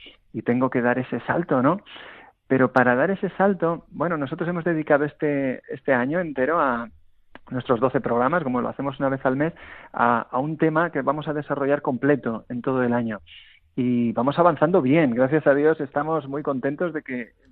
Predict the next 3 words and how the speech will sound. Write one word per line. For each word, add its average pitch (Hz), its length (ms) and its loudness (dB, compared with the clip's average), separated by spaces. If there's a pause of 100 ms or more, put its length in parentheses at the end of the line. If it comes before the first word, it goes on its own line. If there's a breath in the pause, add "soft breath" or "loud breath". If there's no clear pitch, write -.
(120)
mm, 123 260 -8 (120)
sorprendentemente, 151 920 -2 (460 soft breath)
eh, 123 560 -4